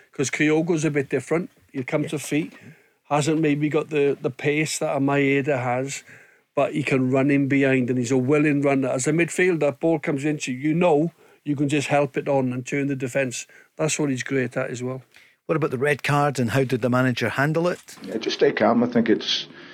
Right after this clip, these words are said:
Speaker 3: sometimes you can worry if you go out to ten, ten men, and, uh, but you're still well in the game. And obviously we were in control of the game at one nil, so I just thought we had to be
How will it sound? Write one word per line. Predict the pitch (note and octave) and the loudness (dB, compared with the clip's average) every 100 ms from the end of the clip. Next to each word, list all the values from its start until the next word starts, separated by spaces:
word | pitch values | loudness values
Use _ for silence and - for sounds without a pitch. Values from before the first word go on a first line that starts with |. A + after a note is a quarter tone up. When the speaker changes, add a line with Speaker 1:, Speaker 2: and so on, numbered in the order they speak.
| - - | -20 -14
Speaker 3:
sometimes | A#2+ A2 G2 | -2 0 2
you | G#2 | 4
can | G2 | 4
worry | G2+ G#2+ | 6 6
if | G#2 F#2 | 4 2
you | F#2+ | 0
go | F#2+ | 0
out | |
to | - | -2
ten, | - F#2+ F#2+ F2+ - | -2 0 0 -2 -8
ten | - G2 F#2+ | -2 2 4
men, | F#2+ F#2+ F#2+ | 4 4 2
and, | F2+ E2+ | 0 2
uh, | F#2+ F#2 F2+ - - - - | 4 4 2 -2 -16 -16 -6
but | G#2 | -2
you're | A2 | 2
still | C#3+ C3 | 2 4
well | A2 G#2 | 6 4
in | F#2+ | 2
the | |
game. | F2 F2+ G2 F#2+ - - - | 0 0 0 -2 -10 -20 -12
And | F#2+ | -6
obviously | F2+ - F#2 | -6 -2 2
we | F#2 | 2
were | F2 F2+ | 2 -2
in | E2+ | -4
control | E2+ E2 F#2+ G#2 | -8 0 4 4
of | |
the | F#2 | 4
game | F#2 F2 | 2 0
at | |
one | F2+ F2+ | -2 -2
nil, | F2 F2+ E2+ | 0 -2 -4
so | - F#2 F2 | -6 -4 -2
I | |
just | G#2 - - - - - | -2 -6 -10 -20 -20 -6
thought | - F2 | 0 2
we | F#2 | 2
had | E2+ | 0
to | |
be | E2 F2+ | 0 0